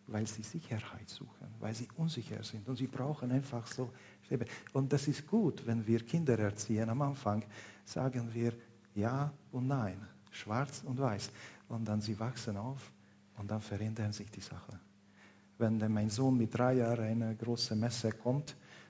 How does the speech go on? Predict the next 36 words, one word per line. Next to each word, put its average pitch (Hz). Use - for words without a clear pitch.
dann 117
packe 123
ich 104
die 95
Hand 120
und 113
nehme 117
mich 113
raus. 101
Wenn 110
er 107
mit 104
sechzehn 104
die, 101
den 98
Messer 104
ergreift, 101
dann 95
sage 101
ich, -
„Nimm“, 127
oder 104
wird 139
wahrscheinlich, 113
dann 107
werde 110
ich 104
sagen, 104
„Nimm 123
das -
Messer 139
und 110
schneide 110
eine 101
Scheibe 107
Brot.“ -